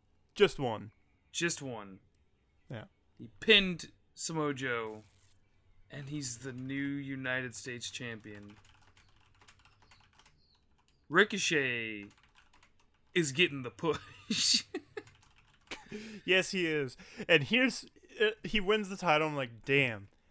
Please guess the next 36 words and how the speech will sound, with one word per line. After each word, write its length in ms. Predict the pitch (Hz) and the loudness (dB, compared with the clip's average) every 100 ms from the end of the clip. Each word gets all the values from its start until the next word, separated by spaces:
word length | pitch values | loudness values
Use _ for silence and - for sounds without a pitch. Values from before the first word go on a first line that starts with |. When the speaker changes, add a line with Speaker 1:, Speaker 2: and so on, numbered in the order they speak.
| _ | _
Speaker 1:
he 320 | _ - 180 | _ -6 0
is 160 | 160 131 | 0 0
getting 300 | 139 143 120 - | 0 -2 -4 4
pushed 400 | - 156 - - | 8 8 8 -6
to 80 | 135 | -8
the 80 | |
top." 540 | 120 - 139 113 98 - - - _ _ _ _ | -8 0 2 2 -4 -16 -20 -20 _ _ _ _
And 220 | 156 131 131 | -4 0 4
then 160 | 147 | 4
I'm 120 | 139 | 4
like, 280 | 143 139 127 - _ _ _ | 4 2 2 -14 _ _ _
"Ricochet, 580 | 180 208 165 - 139 113 - - - | -2 0 0 2 2 2 -8 -20 -16
watch 400 | - 160 190 - | 2 10 10 8
out 280 | 240 202 202 | 6 6 6
for 160 | - 156 | 0 -4
Samoa 560 | - 156 170 185 170 | 0 4 10 10 8
Joe." 800 | 143 135 202 208 165 139 131 131 - _ _ _ _ | 4 6 10 12 12 8 0 -4 -8 _ _ _ _
And 220 | 185 160 | 2 6
then 80 | 160 | 4
he 220 | 135 160 | 4 0
doesn't 420 | 127 151 156 160 147 | 4 8 8 6 2
get 100 | 147 | 2
attacked 420 | - 160 151 - | 4 6 6 6
by 140 | 135 | 0
Samoa 400 | 123 135 135 135 | 0 0 2 2
Joe. 400 | 123 135 139 107 - - - | 0 0 0 -2 -8 -20 -4
And 80 | 135 | -4
I'm 80 | |
like, 140 | 127 110 - - - | -2 -6 -14 -20 0
"Holy 600 | - - 220 208 156 120 | 6 10 12 10 2 -6
shit, 920 | - - - - - - 311 277 - - _ _ | -6 -4 -2 -2 -2 2 4 4 2 -10 _ _
he 380 | - - 196 180 | -18 -2 2 2
is 180 | 147 127 | 2 2
getting 300 | 170 160 147 | 4 6 4
the 100 | 135 | 0
push." 560 | - 151 127 104 - | 10 10 10 0 -8